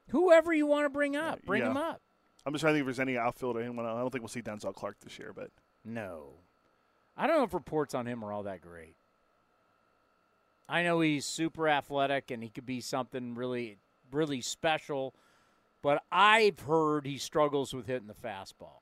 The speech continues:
Speaker 1: I don't have any numbers based on that. I was told that by a scout that has seen him,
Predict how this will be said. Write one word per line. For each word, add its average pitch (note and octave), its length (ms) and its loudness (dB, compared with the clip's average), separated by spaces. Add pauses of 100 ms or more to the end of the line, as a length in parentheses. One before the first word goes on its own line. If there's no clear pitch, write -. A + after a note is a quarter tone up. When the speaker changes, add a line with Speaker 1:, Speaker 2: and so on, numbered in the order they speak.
Speaker 1:
I D#3 140 2
don't E3 160 4
have D3 200 2
any C#3+ 160 -6
numbers E3+ 420 -2
based D#3 360 -4
on D3 140 -4
that. C#3+ 160 -2
I B2 100 -2
was A2 140 -10
told B2+ 240 -6
that A#2+ 200 -4
by A2 180 -6
a G2+ 80 -10
scout - 240 -16 (1400)
that B2 140 -2
has G#2 100 -12
seen G#2+ 220 -12
him, D2 140 -20